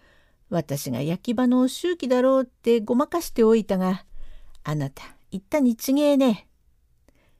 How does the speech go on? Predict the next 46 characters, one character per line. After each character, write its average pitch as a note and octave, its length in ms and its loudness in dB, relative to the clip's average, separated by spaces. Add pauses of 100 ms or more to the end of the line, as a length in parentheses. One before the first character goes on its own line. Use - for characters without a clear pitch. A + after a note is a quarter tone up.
(180)
は - 300 -4
は、 C4 260 0 (460)
実 A3 500 -4
は C4+ 240 -2 (300)
言 A3+ 80 -4
っ - 120 -18
た。 G#3 200 0 (1000)
お F#3+ 180 2
や C#3 280 -4
お G3+ 120 -2
や。 A#3 280 -4 (1600)
今 E4+ 220 0
夜 G#3 140 2
行 F#3 160 -4
っ - 40 -20
た A3+ 140 0
ら F3+ 280 -2 (160)
取 C#4 180 -4
り - 60 -20
繕 E4+ 280 -2
っ E4 40 -4
て - 160 -6
お D#4 100 0
い D4 100 -4
て C#4+ 120 -4
や C#4 100 2
ろ B3+ 120 0
う。 F#3 60 -6 (960)
土 F3 200 0
左 G3 220 2
衛 A3+ 60 2
門 B3 260 2
や B3 200 2 (140)
首 C#4 240 -2
く E4 160 -2
く D4 100 0
り A#3 100 2
の G#3 120 2
番 A#3+ 260 4
人 B3 160 2
っ - 20 -8
て A#3+ 340 4
の A3+ 100 4
は G3 120 2
嘘 C#4 240 0
だ。 C3+ 220 -8